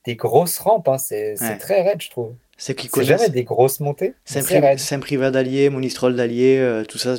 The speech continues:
Speaker 2: c'est, toutes ces parties-là, c'est assez, euh, c'est très, très, très raide, ouais.
Speaker 1: Ouais, c'est hyper cassant, hein.
Speaker 2: Ouais.
Speaker 1: Parce qu'à chaque fois, tu prends, je sais pas, trois ou quatre cents dénivelés, donc c'est pas fou, c'est pas comme, euh, les Alpes, euh,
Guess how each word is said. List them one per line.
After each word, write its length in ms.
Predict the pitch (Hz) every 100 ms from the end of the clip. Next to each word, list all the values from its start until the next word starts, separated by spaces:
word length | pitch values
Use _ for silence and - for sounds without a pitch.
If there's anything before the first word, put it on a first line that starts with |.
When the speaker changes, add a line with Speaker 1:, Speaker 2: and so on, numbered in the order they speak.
| 123
Speaker 2:
c'est, 280 | - 123 127
toutes 180 | 143 -
ces 100 | 147
parties-là, 460 | 139 - 160 131
c'est 160 | - 113
assez, 280 | 113 135 127
euh, 220 | 113 101 - - - -
c'est 160 | -
très, 180 | - 165
très, 340 | 156 - 175
très 160 | 160 143
raide, 300 | 120 110 104 - _ _ _ _ _ _ _ -
ouais. 80 | 127
Speaker 1:
Ouais, 180 | 180 170
c'est 260 | - - 156
hyper 360 | 147 151 147
cassant, 480 | - 165 202 165 156 _
hein. 60 | 107
Speaker 2:
Ouais. 40 | -
Speaker 1:
Parce 140 | -
qu'à 120 | - 190
chaque 200 | 131 -
fois, 120 | 160
tu 100 | -
prends, 140 | 117
je 80 | 110
sais 40 |
pas, 160 | - 143
trois 180 | - 123
ou 60 | 120
quatre 180 | 139 127
cents 140 | 135
dénivelés, 420 | 143 160 175 160
donc 160 | 123 127
c'est 140 | 123
pas 160 | 139 156
fou, 240 | - 165
c'est 160 | 143 -
pas 180 | 123 113
comme, 280 | - 117 120
euh, 160 | 117
les 240 | 117 117 131
Alpes, 240 | 127 127
euh, 260 | 117 117